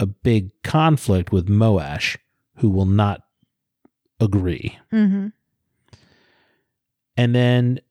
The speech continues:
Speaker 1: the third is, I'm gonna tell you how this book ends.
Speaker 2: Ooh, do tell.
Speaker 1: It's going to end with Shallan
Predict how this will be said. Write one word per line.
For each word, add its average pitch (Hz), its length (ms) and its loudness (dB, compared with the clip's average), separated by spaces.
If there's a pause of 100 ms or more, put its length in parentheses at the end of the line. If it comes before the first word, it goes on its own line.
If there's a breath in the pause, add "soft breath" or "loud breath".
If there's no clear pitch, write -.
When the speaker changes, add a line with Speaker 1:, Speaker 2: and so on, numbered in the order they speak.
(140)
Speaker 1:
the 123 200 0
third 123 600 2 (100)
is, 123 260 2 (180)
I'm 180 400 2
gonna 165 240 2
tell 170 300 0
you 78 280 -4 (880)
how 123 360 2
this 120 240 0
book 113 260 0
ends. - 460 -4 (120)
Speaker 2:
Ooh, 240 520 0 (180)
do 233 140 -2
tell. - 400 -4 (880 soft breath)
Speaker 1:
It's 120 200 -2
going 135 260 0
to 123 100 -4 (200)
end 107 500 0 (1040)
with 110 180 0
Shallan 107 1000 0